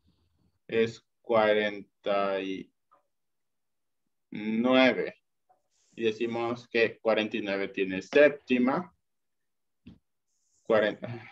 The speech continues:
no, cero, ah, mal, mal ejemplo, pero bueno, cuarenta y nueve, eh, que es siete, y séptima de siete, uno.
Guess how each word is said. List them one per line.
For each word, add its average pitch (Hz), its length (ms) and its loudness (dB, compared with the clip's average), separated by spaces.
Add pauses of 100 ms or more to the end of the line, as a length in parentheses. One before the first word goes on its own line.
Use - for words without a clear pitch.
(120)
no, 101 380 -8
cero, 98 440 2
ah, 110 160 2
mal, 95 360 -4
mal 104 260 -2
ejemplo, 87 400 -6
pero - 160 -6
bueno, 87 260 -10
cuarenta 98 380 0
y 98 60 0
nueve, 104 600 2 (760)
eh, 110 840 8 (2250)
que 101 200 -2
es 87 100 -6
siete, 143 640 2 (1160)
y 117 120 -4
séptima 120 680 2
de 113 140 2
siete, 117 640 -6
uno. 113 500 -10